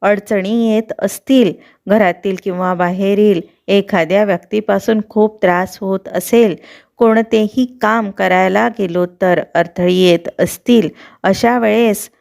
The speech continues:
कालभैरवनाथाची उपासना करावी आणि कालभैरवनाथांना प्रसन्न करावे.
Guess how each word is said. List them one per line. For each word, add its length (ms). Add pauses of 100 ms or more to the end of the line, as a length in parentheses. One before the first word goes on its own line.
(280)
कालभैरवनाथाची 1300
उपासना 680 (440)
करावी 440 (220)
आणि 300
कालभैरवनाथांना 1160
प्रसन्न 540
करावे. 440